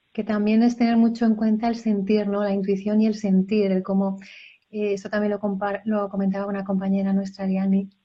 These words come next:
¿no? Que, que también la, las sincronicidades tienen mu-, mucho que ver en cómo las sientes, ¿no?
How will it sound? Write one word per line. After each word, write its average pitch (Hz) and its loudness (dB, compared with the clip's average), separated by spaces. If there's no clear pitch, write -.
¿no? 226 -4
Que, 190 0
que 202 -2
también 196 4
la, 233 0
las 220 -2
sincronicidades 208 2
tienen 220 4
mu-, 214 2
mucho 214 0
que 208 -6
ver 208 -4
en 208 0
cómo 202 -4
las 202 -4
sientes, 202 -4
¿no? 208 -4